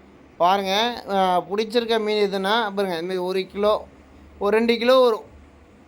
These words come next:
mostly ஒரு ரெண்டு கிலோ வரும் மீன். இது பாருங்களேன், பிடிச்சிருக்க மீனை பாருங்க, எப்படி துள்ளிட்டு வருது பாருங்க. <laughs> இந்த மீன் மாதிரி தான் பிடிச்சிங்க, ஒரு ரெண்டு கிலோ இருக்குங்க, காய்ஸ்.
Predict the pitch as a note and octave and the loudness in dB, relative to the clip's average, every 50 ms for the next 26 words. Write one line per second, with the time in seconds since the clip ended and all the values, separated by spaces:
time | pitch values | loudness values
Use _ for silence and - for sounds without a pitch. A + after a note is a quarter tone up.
0 | - F#3+ G#3+ A#3 A3+ - C4+ C4+ C#4+ C4+ B3+ A3+ G#3+ G#3 G#3 G#3 G#3+ A3+ A3+ A3 | -8 -4 -4 -4 -4 -4 -8 -6 0 2 2 2 2 -2 -4 0 2 4 4 4
1 | G#3 F#3+ F3 E3+ E3+ E3+ E3 - - - E3 E3 D#3+ D#3+ D#3 D3+ D#3 D3+ C#3+ - | 2 0 -2 -4 -4 -6 -8 -10 -8 -4 -2 -2 -2 -2 -2 -4 -4 -6 -6 -8
2 | - - - - - - - - - - - E3+ F3+ F3 - G3 F3 E3 E3+ D#3+ | -14 -20 -20 -20 -20 -20 -20 -20 -20 -18 -12 -10 -10 -6 -6 -6 -6 -4 -6 -6
3 | D#3+ D#3 C3 B2+ C#3 C#3 C3+ B2+ B2+ C3 C#3 D3+ E3+ E3+ - - - - - - | -6 -8 -6 -2 -4 -4 -4 -4 -8 -8 -6 -6 -6 -8 -8 -12 -20 -20 -20 -20
4 | - - - - - - - - D3 D3 D#3 D#3 D3+ E3 E3 E3+ E3 E3 D#3 D3+ | -20 -20 -20 -20 -20 -20 -14 -12 -10 -10 -10 -10 -10 -6 -8 -6 -4 -4 -4 -4
5 | C#3+ D3 C#3 C#3+ C#3 C#3 C3 B2+ B2 B2+ - - _ D#3+ D3+ - - - - _ | -4 -8 -6 -4 -4 -4 -4 -8 -10 -12 -16 -20 _ -20 -18 -18 -20 -20 -20 _
6 | - - - - - _ - D3 D#3 D#3+ E3+ E3+ F3 F#3 F#3 F3+ F3 E3 G3 G#3+ | -20 -20 -20 -20 -20 _ -10 -8 -6 -4 -4 -4 -4 -2 0 0 0 2 2 0
7 | G3+ G3+ G#3 G3 G#3+ G#3 G3+ G3 F#3+ F3+ F3+ F3 E3+ E3+ F3+ F#3 F3+ F#3 G3+ G#3+ | 0 -2 -6 -4 -4 -4 -4 -4 -4 -2 -2 -2 -2 -2 -2 -4 -4 -4 -4 -4
8 | G3+ G#3 G#3 G#3 G3+ G3 F#3+ F#3 F#3 F3+ F3+ F3 F3 E3+ D#3+ E3+ F3 F3 F3 E3+ | -4 -4 -6 -4 -2 -2 -2 0 0 0 0 -2 -2 0 2 2 2 2 0 -2
9 | - - | -6 -16